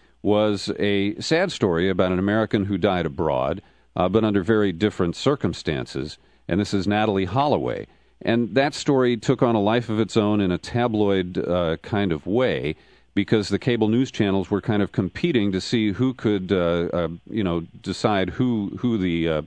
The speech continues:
perpetrator of that crime was. And one of the key suspects has been arrested in another country in another case. But it, it just struck me as odd that, uh, a girl who died partying in Aruba, uh, gets much more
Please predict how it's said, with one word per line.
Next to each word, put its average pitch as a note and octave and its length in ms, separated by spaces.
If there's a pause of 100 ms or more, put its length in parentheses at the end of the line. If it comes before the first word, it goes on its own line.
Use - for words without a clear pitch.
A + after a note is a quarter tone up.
(180)
perpetrator F2 580
of D#2+ 60
that E2 200
crime E2+ 280
was. A#2+ 340 (420)
And F#2 200
one G2 120
of G2 60
the F#2 80
key G2+ 220
suspects F#2 580
has D#2+ 80
been F2 200
arrested E2+ 460
in D#2+ 120
another D#2 280
country G#2 380
in E2 80
another D2+ 240
case. A2+ 540 (680)
But B2+ 360
it, C3+ 220
it C#3 100
just F3 240
struck D#3+ 320
me C3+ 160
as A2 140 (100)
odd E2+ 400 (320)
that, A2+ 420 (100)
uh, G#2+ 360
a A2 100
girl C3 380
who A#2 260
died A#2 580 (120)
partying B2+ 560
in A2+ 120
Aruba, F#2+ 580 (440)
uh, G2 400 (180)
gets C3 340
much C#3 320
more A#2 540